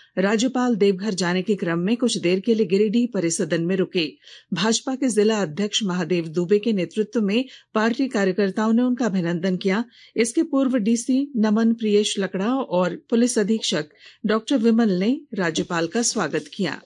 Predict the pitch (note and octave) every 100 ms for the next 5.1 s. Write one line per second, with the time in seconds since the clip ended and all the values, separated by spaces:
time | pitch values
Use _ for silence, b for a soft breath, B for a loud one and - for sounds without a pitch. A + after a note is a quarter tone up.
0 | _ _ _ _ _ b b - G3 B3+
1 | G4+ G4 E4 C#4 C4 C#4 C#4 A3 F3+ F3+
2 | C4 C#4 G3 F3+ F#3 F#3+ F#3+ F#3 F3+ G3+
3 | G#3 F#3+ F#3 G#3+ A3 G3 F3 G3 G3+ G#3+
4 | A#3 - G3+ G3 A#3 B3+ A#3 G#3 F#3+ D3+